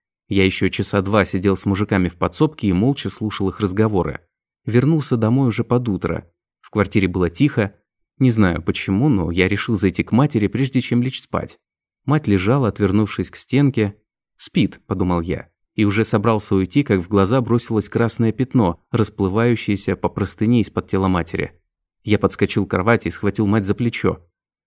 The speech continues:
То, что я увидел, я не забуду никогда, просто не смогу забыть, ничем не выбить эту картину.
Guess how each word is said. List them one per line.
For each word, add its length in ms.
То, 100
что 180
я 140
увидел, 540
я 180
не 120
забуду 300
никогда, 580
просто 320
не 120
смогу 340
забыть, 580
ничем 420
не 100
выбить 320
эту 180
картину. 540